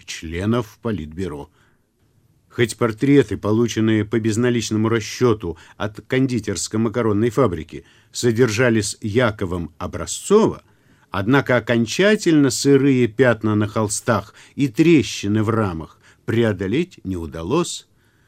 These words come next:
«К тому же, — говорил он Ефиму Гармате, — наши руководители изображены на портретах в молодом возрасте, а теперь необходимо показать их в зрелом расцвете, ибо народ нашего села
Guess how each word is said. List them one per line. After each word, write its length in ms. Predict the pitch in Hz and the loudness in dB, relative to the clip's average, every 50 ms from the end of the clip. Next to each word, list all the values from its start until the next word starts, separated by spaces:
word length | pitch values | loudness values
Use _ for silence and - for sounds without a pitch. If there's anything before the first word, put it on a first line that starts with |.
| _ _ _ _ _ _ | _ _ _ _ _ _
«К 80 | - - | -20 -8
тому 480 | - - 123 113 107 117 143 180 196 180 | 0 0 2 2 4 4 6 6 6 4
же, — 160 | 143 156 151 131 | 4 2 2 2
говорил 520 | 120 120 110 107 104 107 110 110 104 98 | 2 2 2 2 2 2 2 2 2 0
он 240 | 98 104 98 92 - - | -2 -2 -2 -4 -6 -6
Ефиму 500 | 98 98 107 101 104 104 107 101 101 87 | -4 -2 -2 -2 -2 -2 -2 -2 -2 -2
Гармате, — 640 | 90 98 90 92 98 101 98 87 - 90 78 - - _ _ _ _ _ _ - | -4 -6 -4 -4 -4 -4 -6 -8 -8 -10 -12 -12 -16 _ _ _ _ _ _ -4
наши 400 | 85 107 135 156 - - 147 143 | 0 2 2 2 2 2 4 4
руководители 800 | 143 139 - 135 123 117 107 101 120 156 156 - 151 143 135 127 | 4 4 4 2 2 2 2 2 0 0 0 2 2 2 2 2
изображены 640 | 113 104 117 104 104 117 113 101 107 104 107 127 156 | 2 0 -2 0 0 0 0 0 0 0 2 2 2
на 140 | 156 139 - | 2 0 0
портретах 640 | 127 113 101 - 117 123 139 156 - 160 139 - - - - _ | -2 -4 -4 -2 2 2 2 2 2 -2 -4 -6 -12 -20 -20 _
в 140 | - 90 98 | -14 -6 -2
молодом 560 | 120 139 151 170 196 190 139 139 135 135 127 | 2 2 6 6 6 6 8 8 8 8 6
возрасте, 760 | 117 123 131 123 110 123 123 123 110 - - - 120 113 104 107 _ _ _ _ _ _ _ | 4 2 2 2 0 0 -2 -2 -4 -6 -4 -4 -2 -2 -4 -6 _ _ _ _ _ _ _
а 140 | - 101 98 | -6 -6 -6
теперь 360 | - 95 - - 165 202 202 | -6 -6 0 2 2 4 4
необходимо 580 | 214 208 214 208 - 175 165 147 175 190 190 | 4 2 2 0 0 -2 0 2 2 0 0
показать 500 | 185 - 151 - 104 87 117 139 165 160 | -2 -2 -4 -4 -2 0 0 -2 0 0
их 160 | 208 190 - _ - - _ _ | -2 -4 -4 _ -16 -20 _ _
в 120 | 85 76 | -16 -14
зрелом 760 | 71 - - 78 78 78 95 123 147 160 160 160 156 151 - - | -12 -12 -10 -10 -6 0 4 6 6 6 6 4 2 2 0 -4
расцвете, 1120 | 107 104 113 101 107 - - - - - 80 78 98 123 143 156 139 - - 131 101 73 - _ _ _ _ _ _ _ | -6 -8 -6 -6 -6 -6 -8 -8 -10 -10 -8 -2 0 2 4 4 2 2 -2 -2 -4 -4 -6 _ _ _ _ _ _ _
ибо 320 | - 131 147 139 120 123 113 | 0 2 2 4 4 2 2
народ 520 | 107 101 90 78 85 120 156 185 185 - 170 | 2 0 -2 -2 0 2 2 2 2 2 2
нашего 400 | 170 170 156 - - 147 143 135 | 2 2 2 0 0 -2 -2 -2
села 460 | - - 139 135 131 117 104 92 | 0 -2 -2 0 0 -2 -2 -4